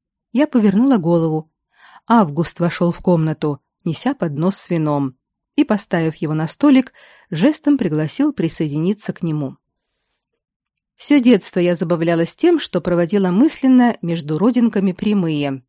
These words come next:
получая треугольники, трапеции, разные фигуры. Когда мне показали на небе ковш, то я поняла, каким образом можно соединить и эту россыпь на руке. Но похоже, что Висконти не слишком поверил мне.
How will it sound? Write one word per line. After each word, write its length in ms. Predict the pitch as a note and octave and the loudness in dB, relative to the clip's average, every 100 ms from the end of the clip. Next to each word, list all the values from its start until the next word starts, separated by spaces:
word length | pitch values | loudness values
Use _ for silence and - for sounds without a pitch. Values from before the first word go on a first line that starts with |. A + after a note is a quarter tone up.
| _ - | _ -6
получая 540 | E3+ D#3+ F#3+ E3 D#3+ | -4 -2 -2 -2 -2
треугольники, 960 | - D#3+ D3+ F3 A#3+ G#3+ G3+ - F3 F3 | -2 -2 0 2 2 2 -2 -4 -8 -6
трапеции, 840 | - F#3 F3+ F#3 F#3+ - E3+ D#3+ E3 _ - | -4 -2 0 0 0 -2 -4 -4 -8 _ -4
разные 420 | G#3 C#4 F3+ D3+ | -2 0 -2 -6
фигуры. 540 | - D#3 F#3+ F3+ D#3+ _ _ _ _ _ _ - | -6 -2 2 2 -2 _ _ _ _ _ _ -8
Когда 300 | F3+ E3+ F#3+ | -6 0 2
мне 220 | G3+ G#3+ | 2 2
показали 500 | E3+ F3 E3 F#3+ E3 | -2 -4 0 0 -2
на 120 | D#3 | -2
небе 300 | F3 F#3 D3 | 0 -2 -2
ковш, 540 | D3+ D4 D#4+ - - _ _ _ | -4 0 0 -2 -12 _ _ _
то 80 | - | -2
я 160 | A3 G#3+ | 0 2
поняла, 500 | A3 G#3 F#3+ D#3+ D3 | 2 2 2 0 -2
каким 380 | F3+ - F3+ F3+ | -8 -4 -2 0
образом 380 | F3 D#3+ E3 | 0 -2 -4
можно 320 | D#3+ E3+ E3 D#3 | -2 -2 -4 -6
соединить 600 | F3 D#3+ E3+ C4 D4+ - | -4 -4 0 0 0 -4
и 120 | G3 | -2
эту 280 | G3+ - E3+ | -2 -2 -2
россыпь 380 | F3 F#3+ - F3+ | -2 -4 -8 -6
на 120 | E3 | -4
руке. 440 | D#3+ D3 D#3+ D3+ - _ _ _ _ _ _ _ _ _ - | -6 -4 -4 -6 -8 _ _ _ _ _ _ _ _ _ 2
Но 220 | B3+ D#4 | 4 4
похоже, 420 | D#4 - C#4 C4 | 2 2 2 2
что 180 | - A#3 | 0 0
Висконти 500 | G#3 - B3 B3+ C4 | 0 0 2 2 4
не 140 | C4+ | 2
слишком 460 | C4 F#3 F#3 G#3+ G#3 | 2 -4 -2 -2 0
поверил 400 | G#3 E3 D#3+ D#3 | 0 0 -2 -2
мне. 260 | D#3 C3+ | -2 -4